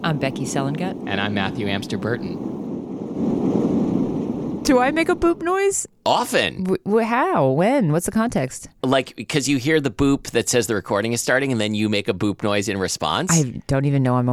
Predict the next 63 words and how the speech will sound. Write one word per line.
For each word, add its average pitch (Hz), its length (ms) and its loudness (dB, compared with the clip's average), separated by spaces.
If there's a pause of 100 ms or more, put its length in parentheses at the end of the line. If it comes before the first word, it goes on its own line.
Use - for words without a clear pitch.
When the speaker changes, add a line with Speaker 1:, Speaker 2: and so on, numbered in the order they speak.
(120)
Speaker 1:
I'm 147 120 2
not 143 100 2
even 131 140 2
aware 127 340 2
that 143 120 -2
I 139 80 0
do 143 220 2
that. 120 240 2
Speaker 2:
Oh, - 40 -2
that's 107 180 0
interesting 117 420 0
because 87 300 -4
I 87 200 0
have 101 120 -4
it 90 100 -2
on 69 140 -4
tape. - 300 -4 (260)
<laughs> - 180 -2 (120)
Speaker 1:
<laughs> - 180 -18
I'm 190 160 0
sure 285 200 0
you 330 180 8
do. 156 280 2 (320)
But 226 120 4
now 233 160 4
it's, 226 180 -4
now 220 260 4
you've 233 640 4
Speaker 2:
<laughs> - 60 -18
Speaker 1:
gotten 233 300 0
the 240 80 4
disease. 233 500 4
Speaker 2:
I - 120 4
know. 175 420 2 (360)
It's, - 220 -6
Speaker 1:
Boop. 415 240 4
Speaker 2:
maybe 190 200 2
I 427 40 2
should 180 200 0
turn 135 220 2
off 127 220 2
the 120 80 2
boop 110 280 0
noise 95 280 0
on 101 120 2
the 101 80 0
recorder 104 460 2
so - 160 4
we 110 100 0
stop 98 300 0
doing 113 280 0
that. 69 240 -4
I - 60 4
Speaker 1:
I - 40 4
Speaker 2:
don't 311 100 2
Speaker 1:
don't - 100 0
Speaker 2:
know. 392 100 0
Speaker 1:
know. 415 40 4
I 226 80 2
kinda 220 240 0
like 202 260 -2
it. - 140 0
Speaker 2:
Okay. - 340 -4